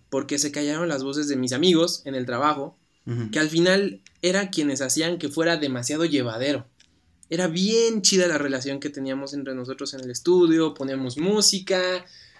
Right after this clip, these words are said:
Speaker 1: o sea, la chamba ya estaba, pero ese tipo de cositas, de ir a comer juntos o lo que sea, pues lo hacíamos un poquito más fácil, ¿no? <laughs>
Speaker 2: Sí.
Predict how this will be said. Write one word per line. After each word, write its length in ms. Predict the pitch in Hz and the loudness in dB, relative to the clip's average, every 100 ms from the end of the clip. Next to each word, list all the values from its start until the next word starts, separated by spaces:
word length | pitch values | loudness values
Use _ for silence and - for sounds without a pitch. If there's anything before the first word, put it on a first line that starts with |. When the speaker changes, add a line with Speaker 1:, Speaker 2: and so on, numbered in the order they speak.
| _ _ | _ _
Speaker 1:
o 60 | 151 | 0
sea, 100 | 175 | 4
la 160 | 185 | 4
chamba 300 | 185 349 392 | 6 6 6
ya 120 | 254 | 6
estaba, 560 | 196 190 208 147 127 - - | 6 6 6 6 2 -2 6
pero 420 | 185 175 170 175 | 8 10 10 8
ese 240 | 202 240 | 4 4
tipo 260 | 285 240 247 | 2 4 6
de 120 | 214 | 4
cositas, 540 | 180 147 165 156 143 131 | 4 0 0 0 0 2
de 80 | 127 | 2
ir 120 | 156 | 0
a 80 | 165 | -2
comer 280 | 147 139 | -4 -4
juntos 460 | 139 196 208 196 190 | 0 2 2 0 0
o 60 | 160 | -2
lo 100 | 135 | -2
que 140 | 135 | -4
sea, 180 | 156 185 | -4 -4
pues 140 | 214 | -4
lo 80 | 226 | -4
hacíamos 300 | 226 247 247 | -2 -2 0
un 140 | 254 247 | -2 -2
poquito 380 | 220 190 190 | -6 -2 0
más 220 | 175 156 - | 0 0 -2
fácil, 400 | 143 135 127 120 | -2 0 -4 -6
¿no? 180 | 147 - - - | -8 -12 -14 2
<laughs> 320 | 226 190 190 | 4 4 0
Speaker 2:
Sí. 320 | - 160 107 | -4 -6 -6